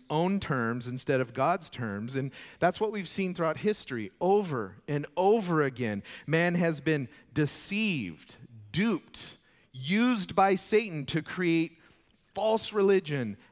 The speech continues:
after false religion over and over and over in an attempt to satisfy what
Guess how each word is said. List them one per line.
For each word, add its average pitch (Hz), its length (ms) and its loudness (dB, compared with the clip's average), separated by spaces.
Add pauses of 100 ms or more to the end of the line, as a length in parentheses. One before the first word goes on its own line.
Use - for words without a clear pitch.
after 170 320 0
false 202 480 -4
religion 175 640 2
over 180 560 0
and 160 240 -4
over 180 460 2
and 156 180 -2
over 170 460 2 (320)
in 196 160 4
an 185 100 0
attempt 226 680 0
to 156 380 -2 (720)
satisfy 190 840 2
what 151 360 0